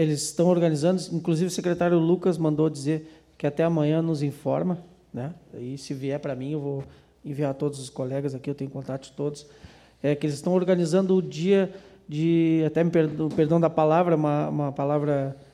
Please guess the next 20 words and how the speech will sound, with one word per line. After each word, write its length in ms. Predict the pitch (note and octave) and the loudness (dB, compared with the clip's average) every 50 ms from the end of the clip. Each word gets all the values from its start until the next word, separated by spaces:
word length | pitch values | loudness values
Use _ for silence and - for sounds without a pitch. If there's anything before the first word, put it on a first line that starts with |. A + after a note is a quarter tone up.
| _ _ _ | _ _ _
é, 120 | - C3+ C3 | -8 -8 -8
que 120 | - - | -4 0
vem 120 | D3+ D#3+ | 0 0
do 80 | E3 E3 | 0 -2
futebol, 480 | - - - - D#3+ C#3 D#3 F#3 G#3 G3 | -6 -6 -6 -6 0 2 2 4 4 2
né? 100 | E3+ D3+ | 2 0
Uma, 240 | C#3+ D3 D3 C#3+ | 0 -2 -2 -4
uma 220 | C#3+ C3+ C#3+ C#3+ C#3+ | -4 -4 -2 -2 -2
repescagem, 1000 | C3 D3+ F#3+ A#3+ - - - A3 - - - - D3+ D#3+ F#3 A3 G#3 G3+ E3+ D3 | 2 6 6 6 6 4 2 2 2 -2 -2 0 0 2 2 0 0 -2 -2 -4
né? 220 | C#3 C#3+ D#3+ E3+ - - - - - - _ _ _ _ | -2 -4 -6 -6 -8 -12 -20 -20 -20 -20 _ _ _ _
Uma 340 | - D#3+ E3 F3+ G3 G#3+ - - - - - _ _ _ _ _ _ _ _ | -2 0 0 0 0 -2 -6 -10 -18 -20 -20 _ _ _ _ _ _ _ _
união 600 | G3+ G3 F#3+ F#3+ F#3 F3+ F#3 G3+ A#3 A#3+ D#4 - - - - _ | 0 2 4 4 6 6 6 6 4 2 0 -4 -12 -20 -10 _
do, 120 | - G#3 | -6 -6
de 160 | D#3+ D#3+ F3+ | -4 -4 -6
todos, 680 | E3+ - G#3 G#3 A3 A3 A3 G3 F#3 F#3 F#3 - - | 0 4 6 6 6 6 2 -2 -6 -8 -10 -10 -12
um 220 | A3 G3 F3+ G3 F#3 | -4 0 2 2 2
dia 260 | D3 F#3+ C4 C#4 A3 | 4 4 2 2 2
só, 460 | - - G3 F#3 G3 A3 C4+ - - - | 2 2 4 4 4 4 0 -2 -6 -6
um 60 | E3+ | -4
drive 500 | E3 E3 D#3+ E3+ F#3+ A3+ A3+ G#3 F#3+ F#3 | -2 0 2 2 4 4 2 2 0 -4